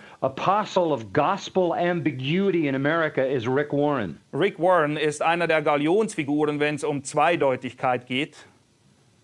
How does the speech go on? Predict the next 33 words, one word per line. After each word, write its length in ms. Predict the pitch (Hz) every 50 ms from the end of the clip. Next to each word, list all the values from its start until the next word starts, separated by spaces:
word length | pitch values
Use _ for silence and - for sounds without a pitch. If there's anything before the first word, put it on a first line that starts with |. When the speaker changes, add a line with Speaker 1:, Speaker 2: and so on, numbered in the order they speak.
| _ _ _ _ _ _ _ _ _ _ _ _ _ _ _ _ -
Speaker 1:
Uh, 100 | - -
words 560 | - 135 151 185 202 208 214 220 180 143 120 151
about 280 | 175 156 165 165 160
the 80 | 160 151
Bible, 420 | 131 151 151 147 151 139 151 143
words 320 | 135 151 160 175 180 156 147
about 340 | 165 135 156 147 147 139
Jesus 520 | 127 110 131 143 147 139 113 139 135 131 -
that, 220 | - 135 127 113 117
that 160 | 135 127 120
virtually 640 | 120 123 147 156 147 - - 160 147 139 139 135 131
mean 340 | 127 131 139 143 143 139
anything 420 | 135 135 135 135 127 127 147 131 127
you 160 | 127 123 123
want 300 | 120 117 120 120 117 113
them 180 | - 117 110 -
to 100 | - 104
mean. 360 | 107 107 104 95 85 80 -
Speaker 2:
Er 200 | - 143 147 147
nimmt 240 | 151 160 165 151 -
die 200 | 147 139 139 135
Worte 400 | 131 156 170 185 180 - 170 156
der 200 | 147 147 139 131
Bibel, 280 | 135 175 196 208 190 180
die 140 | 156 151
Worte, 300 | 147 160 170 180 160 170
die 100 | 151 143
Jesus 340 | 143 160 208 220 185 180 170
gesprochen 520 | - 160 151 - - 156 156 156 - 156 147
hat, 200 | 156 156 156 -
und 160 | 165 156 147
sie 80 | 151
können 460 | 139 - 165 156 156 147 139 131 110